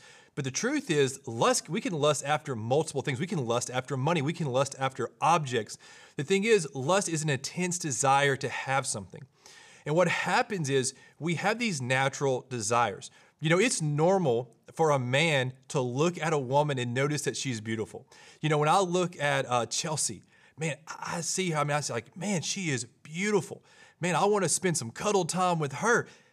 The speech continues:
That's a natural desire that God has placed inside of me. The problem is the enemy has come in and our fallen sinful nature takes it and distorts our view and our sexuality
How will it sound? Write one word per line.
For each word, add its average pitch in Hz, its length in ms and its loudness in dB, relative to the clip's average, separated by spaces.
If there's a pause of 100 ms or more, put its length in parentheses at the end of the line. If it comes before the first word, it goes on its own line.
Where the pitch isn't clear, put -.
(240)
That's 254 240 2
a 262 80 4
natural 214 480 4
desire 180 640 4
that 131 320 -2
God 160 460 6
has 135 200 0
placed 139 420 -6
inside 131 460 0
of 110 80 -10
me. 90 140 -14 (840)
The 131 100 0
problem 170 540 2
is 110 180 0 (360)
the 147 160 -4
enemy 180 300 0
has 151 200 2
come 147 320 -2
in 95 240 -6 (260)
and 135 140 -4
our 127 100 2
fallen 175 520 2
sinful 170 420 -2
nature 143 300 -4
takes 185 400 -4
it 170 120 -4
and 143 120 -2
distorts 165 720 -2 (160)
our 156 220 4
view 135 300 -4
and 135 80 0
our 117 100 -2
sexuality 135 1000 -2